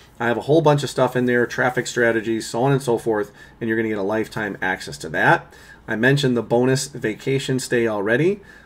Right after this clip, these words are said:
but also we're gonna get a five hundred dollar, or you're gonna get a five hundred dollar hotel savings voucher, which is independent from the travel stay, and you get to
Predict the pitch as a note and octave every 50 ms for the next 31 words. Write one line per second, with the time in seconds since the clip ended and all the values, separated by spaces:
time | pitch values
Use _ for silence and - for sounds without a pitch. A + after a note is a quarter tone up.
0 | - - - - - - B2 B2+ C3+ C#3+ C#3+ C#3+ C#3 C3 B2+ A#2+ B2+ A#2+ A2+ A2+
1 | A2+ G#2 - - - A#2+ B2 B2 B2 A2+ C3 B2 A#2 A2 A2+ A2 A2 A2+ A#2 A2+
2 | G2 G2 G#2 A#2 B2 B2+ B2 A#2+ A2 - - B2 A#2+ A2+ B2 A#2+ A#2 A2 A2+ A2
3 | A2 A2+ A2 A2 A2 - - - B2+ B2 A#2 - A#2 A2+ A#2 - - A#2+ A2 A2
4 | G#2+ F#2+ - G#2 G#2 - - A#2 G#2+ G#2 - G#2+ G2+ - - C#3+ D3+ E3 D#3+ -
5 | - C#3 C3+ C3 C3 C3 C3+ C3+ - - - - - - - - - A#2+ A2+ G#2+
6 | G2 - - - - - - F#3 G#3 G3 E3+ C#3+ - - - B2 A2 G#2 G2+ G2+
7 | G#2 - - - - - - - - - - B2+ A#2+ A#2+ B2 A#2+ A#2 A#2+ C#3+ C#3+
8 | D3 C#3+ - B2+ -